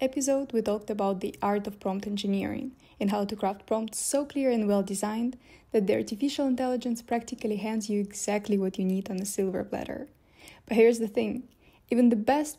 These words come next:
prompt in the world can crumble if you don't know how to manage context and memory. And trust me, nothing will derail your productivity faster than a chatbot losing the plot halfway through a conversation.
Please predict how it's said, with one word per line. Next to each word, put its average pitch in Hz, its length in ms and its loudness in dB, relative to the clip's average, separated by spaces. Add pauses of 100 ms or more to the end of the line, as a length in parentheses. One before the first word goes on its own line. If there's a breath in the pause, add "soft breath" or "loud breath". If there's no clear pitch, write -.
prompt 254 340 -2
in 214 80 0
the 202 80 4
world 208 380 2
can 214 160 -4
crumble 208 600 -2
if 196 160 -4
you 202 120 0
don't 196 340 0
know 190 140 0
how 185 320 -2
to 196 140 -6
manage 185 360 -4
context 214 580 -8 (220)
and 226 140 2
memory. 208 420 -2 (540 soft breath)
And 233 100 2
trust 262 240 2
me, 220 240 -6
nothing 285 420 4
will 277 140 0
derail 226 400 2
your 220 120 0
productivity 202 600 -6
faster 262 560 -4 (360 loud breath)
than 240 120 4
a 233 60 6
chatbot 254 460 -2
losing 240 280 0
the 220 80 0
plot 220 280 -4 (180)
halfway 220 400 -2
through 208 220 -4
a 202 40 -6
conversation. 202 640 -6